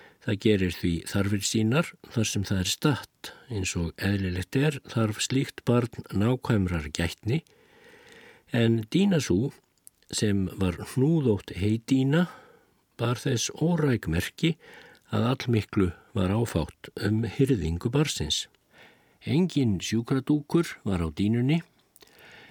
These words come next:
sem von var kvörtuðu hjónin yfir þessum aðbúnaði. Svaraði forstöðukonan því til að barnið hefði megrast svo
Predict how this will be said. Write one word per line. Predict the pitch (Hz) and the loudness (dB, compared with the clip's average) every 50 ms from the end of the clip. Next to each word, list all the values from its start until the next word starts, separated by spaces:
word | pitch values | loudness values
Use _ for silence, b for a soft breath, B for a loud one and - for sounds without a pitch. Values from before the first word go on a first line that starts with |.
| B B B | B B B
sem | B - - 127 123 123 123 | B -4 -2 0 0 0 0
von | 113 92 104 117 143 156 143 | -2 -2 0 0 2 2 2
var | 123 123 131 165 170 - - | 2 2 2 2 0 -4 -8
kvörtuðu | - - - 95 98 - - - 127 127 127 127 | -10 -4 -2 -2 -2 -2 -2 0 0 0 2 2
hjónin | 135 135 139 151 165 185 170 - - | 2 2 2 2 2 0 0 -4 -6
yfir | - 143 139 143 123 147 143 | -6 -4 -2 -2 -2 -2 -2
þessum | 135 - 151 143 - | 0 0 -2 -2 -2
aðbúnaði. | - 165 160 - 131 104 82 76 76 76 78 80 - - _ _ _ b b b b b b b b b b b b b b | -2 -4 -2 0 0 0 0 0 -2 -4 -6 -10 -14 -18 _ _ _ b b b b b b b b b b b b b b
Svaraði | - - - 107 101 101 104 101 98 101 101 98 - | -10 -6 -2 -2 0 2 2 2 2 0 0 -2 -4
forstöðukonan | - - 107 107 - - 117 110 110 107 - - 107 104 101 101 92 | -4 -4 -4 -4 -2 0 0 2 2 0 0 0 0 2 2 0 0
því | - 101 98 92 | 0 -2 -2 -2
til | - - 107 117 143 170 175 - _ _ _ - | 0 0 2 2 2 0 -2 -6 _ _ _ -4
að | 101 98 - | -4 0 0
barnið | 127 135 151 - 139 131 131 | 0 0 0 0 0 0 0
hefði | 131 123 123 120 120 | 2 2 2 2 2
megrast | 131 151 180 196 190 160 120 107 - - - | 2 2 2 2 2 2 0 -2 -2 -4 -4
svo | - 98 87 82 | -2 -2 -2 -2